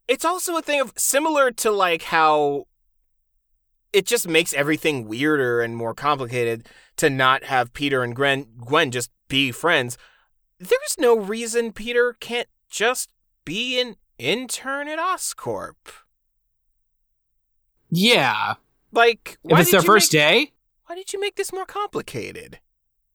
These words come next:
Speaker 1: Because, legitimately, they spell it out in the movie.
Speaker 2: Oh, you mean, like, Peter, the character, like, in the script should just be a intern?
Speaker 1: Yeah.
Speaker 2: Yeah.
Speaker 1: Like,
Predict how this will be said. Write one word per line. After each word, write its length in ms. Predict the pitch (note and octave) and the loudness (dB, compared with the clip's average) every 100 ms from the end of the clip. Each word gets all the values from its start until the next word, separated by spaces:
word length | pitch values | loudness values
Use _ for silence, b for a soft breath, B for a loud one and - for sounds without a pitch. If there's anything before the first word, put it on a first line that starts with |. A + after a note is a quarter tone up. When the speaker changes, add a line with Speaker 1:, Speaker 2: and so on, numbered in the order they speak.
| _ _ _ _ _ _ _ G#3+ | _ _ _ _ _ _ _ -6
Speaker 1:
Because, 460 | B3+ B3+ A#3+ - _ _ _ _ _ _ _ _ _ _ _ _ _ - | 2 2 2 -4 _ _ _ _ _ _ _ _ _ _ _ _ _ -4
legitimately, 640 | B3+ B3 E4 C4+ G#3+ F#3+ - F#3 A3 | -2 -2 0 2 2 -2 -10 -12 0
they 200 | G3 B3+ | 4 4
spell 440 | - - F#3+ A#3 | 2 2 4 6
it 80 | E3+ | 6
out 320 | F3+ B2+ G#2+ _ - | 6 4 0 _ -4
in 120 | E3+ | 0
the 60 | D3+ | 2
movie. 220 | D#3+ F#3 | 6 8
Speaker 2:
Oh, 100 | A#3 | 8
you 160 | A#3 C#4 | 8 6
mean, 240 | C4 A#3+ | 6 6
like, 220 | G3+ E3+ | 6 4
Peter, 320 | - G#3+ F#3 | 4 4 6
the 80 | D#3 | 6
character, 420 | E3+ F#3+ F#3 E3+ D#3 | 6 6 6 6 6
like, 180 | C#3 C3 | 4 4
in 180 | G3+ F#3 | 4 6
the 80 | D3+ | 4
script 300 | - G3+ F#3+ | 6 6 6
should 220 | - C#3+ | 2 4
just 340 | D#3 C3+ - | 4 0 2
be 240 | G#3+ G3+ D#3 | 2 6 6
a 220 | C3 B2+ | 4 0
intern? 420 | A#2+ G3 F#3 - | 2 2 2 -2
Speaker 1:
Yeah. 540 | F#3+ A#4 C#5 - - F3+ _ _ _ _ - | -2 2 4 2 -2 -10 _ _ _ _ 0
Speaker 2:
Yeah. 280 | C#4 A2 - _ _ _ _ _ _ _ _ _ _ - | 4 4 0 _ _ _ _ _ _ _ _ _ _ 0
Speaker 1:
Like, 280 | C4 B3+ | 2 0